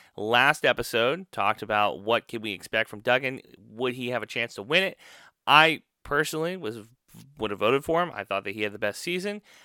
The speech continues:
Uh, Caleb Williams did not look good in the B-, Pac-twelve championship, whereas Duggan looked like he was the only guy on the T C U sideline that was, felt like they were in it the whole time.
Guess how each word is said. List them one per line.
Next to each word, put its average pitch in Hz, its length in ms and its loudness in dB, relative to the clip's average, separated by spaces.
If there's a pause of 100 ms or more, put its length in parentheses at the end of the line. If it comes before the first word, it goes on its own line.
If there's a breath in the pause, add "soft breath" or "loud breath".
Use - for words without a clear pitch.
(140 soft breath)
Uh, 202 160 2
Caleb 110 340 -4
Williams 110 480 -4
did 110 200 -10
not 117 200 2
look 104 200 -8
good 131 400 0
in 110 420 -4
the 104 400 -8 (1300 soft breath)
B-, - 80 2 (100)
Pac-twelve 135 420 0
championship, 165 520 -2
whereas 107 320 2
Duggan 120 440 2
looked 110 260 -4
like 104 120 0
he 120 80 -8
was 117 120 -8
the 110 80 -4
only 113 180 -4
guy 110 320 4
on 101 300 0
the 95 220 -8
T 127 180 -8
C 120 140 -8
U 113 40 -8
sideline 123 540 2
that 73 100 -4
was, - 180 -20
felt 117 140 4
like 101 140 -2
they 107 100 -4
were 107 140 -2
in 110 160 -2
it 135 80 -8
the 123 80 2
whole 139 120 0
time. 170 320 0